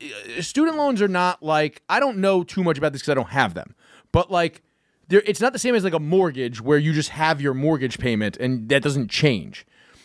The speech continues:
Student loan payments are based on what you can afford to pay based on your employment. So the, uh,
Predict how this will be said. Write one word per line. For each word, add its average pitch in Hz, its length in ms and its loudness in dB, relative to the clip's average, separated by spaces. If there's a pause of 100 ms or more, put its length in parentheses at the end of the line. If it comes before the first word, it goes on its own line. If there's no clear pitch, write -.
Student 277 400 0
loan 226 200 2
payments 175 360 0
are 151 80 2
based 160 280 -2
on 139 220 -2
what 156 240 2
you 160 120 2
can 151 120 -2
afford 147 320 2
to 135 60 -2
pay 131 260 2
based 127 240 -2
on 127 140 2
your 117 100 2
employment. 98 480 -4 (480)
So - 140 4
the, 196 360 -2
uh, 156 360 2